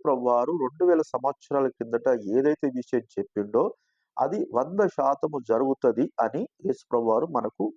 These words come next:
చెబుతున్నారు. ఇక్కడ దేవుని పరిశుద్ధ గ్రంథము లూకా సువార్త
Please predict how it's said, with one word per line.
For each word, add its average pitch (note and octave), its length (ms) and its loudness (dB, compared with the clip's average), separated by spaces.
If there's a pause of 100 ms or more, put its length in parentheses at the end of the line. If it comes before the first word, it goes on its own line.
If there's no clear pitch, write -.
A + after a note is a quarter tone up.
(160)
చెబుతున్నారు. F2+ 560 -6 (640)
ఇక్కడ E3 380 0 (500)
దేవుని A#3 260 4
పరిశుద్ధ E3 400 0
గ్రంథము C3+ 800 0
లూకా - 260 -2
సువార్త C3 680 0